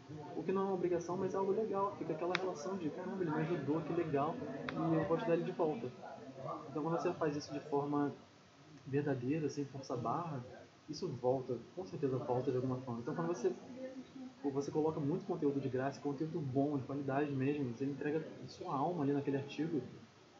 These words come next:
passando todo o seu conhecimento que você às vezes adquiriu em cinco, dez anos, as pessoas reconhecem, comentam,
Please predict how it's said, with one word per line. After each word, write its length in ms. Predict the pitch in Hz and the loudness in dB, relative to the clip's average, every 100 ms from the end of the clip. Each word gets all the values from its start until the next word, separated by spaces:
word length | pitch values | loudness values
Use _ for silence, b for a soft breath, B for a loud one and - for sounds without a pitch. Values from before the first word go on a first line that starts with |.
| - | -10
passando 260 | 139 156 147 | -6 -4 -2
todo 160 | 165 214 | 0 0
o 40 | |
seu 120 | 208 | 0
conhecimento 420 | 185 156 156 147 | 0 0 0 -2
que 80 | 160 | 0
você 60 | 151 | 0
às 80 | 131 | 0
vezes 160 | 143 | 0
adquiriu 380 | 151 139 143 151 | -2 -4 -4 -2
em 80 | 156 | -2
cinco, 340 | - 160 165 | -4 -6 -2
dez 300 | 127 175 147 | 0 0 0
anos, 320 | 127 175 160 120 - - - - - | -2 -2 -4 -8 -12 -16 -18 -20 -16
as 80 | |
pessoas 220 | 156 170 165 | -8 -4 -2
reconhecem, 680 | 160 165 139 131 131 139 131 | -2 -2 0 0 -2 -4 -2
comentam, 680 | 160 131 123 131 131 147 | 0 2 4 2 2 -2